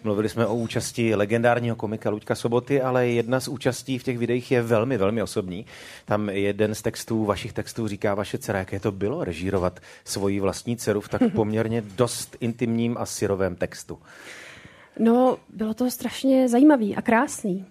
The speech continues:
Speaker 2: Eh, já jsem ji opravdu obsadila jako herečku, protože ona už, eh, se zúčastnila několika nějakých, eh, castingů, který, který vyhrála, dokonce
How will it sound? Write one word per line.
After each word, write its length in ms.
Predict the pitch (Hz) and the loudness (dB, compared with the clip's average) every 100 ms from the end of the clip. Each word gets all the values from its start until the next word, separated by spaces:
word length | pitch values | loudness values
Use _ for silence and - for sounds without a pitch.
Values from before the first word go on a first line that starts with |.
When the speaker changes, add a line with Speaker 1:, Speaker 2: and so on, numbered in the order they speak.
| - | -6
Speaker 2:
Eh, 260 | 202 208 202 | -2 0 0
já 100 | 202 | -2
jsem 160 | - | -2
ji 100 | 233 - _ - | -4 -6 _ -8
opravdu 400 | - 247 240 262 | -6 -2 0 0
obsadila 540 | - - 214 214 220 | -2 -4 -6 -2 0
jako 220 | 220 233 247 | 0 0 0
herečku, 420 | 214 214 - 240 | 2 0 0 -4
protože 420 | 220 220 220 208 | -2 -2 0 0
ona 160 | 202 202 | 0 -2
už, 320 | 202 - - | -4 -8 -8
eh, 180 | 180 180 | -6 -6
se 160 | 185 | -6
zúčastnila 500 | 196 214 233 220 208 | -8 -6 -6 -4 -4
několika 440 | 196 196 202 202 190 | -4 -4 -6 -6 -4
nějakých, 420 | 185 185 185 - | -4 -6 -10 -8
eh, 140 | - 71 64 _ - | -8 -8 -12 _ -2
castingů, 520 | 208 226 247 226 220 | -2 0 0 0 -2
který, 440 | - 185 190 180 | -4 -6 -4 -6
který 400 | 180 - 185 180 | -8 -6 -6 -6
vyhrála, 460 | 180 180 190 214 233 | -4 -2 2 2 2
dokonce 460 | 196 - 185 196 | -2 -4 -4 -4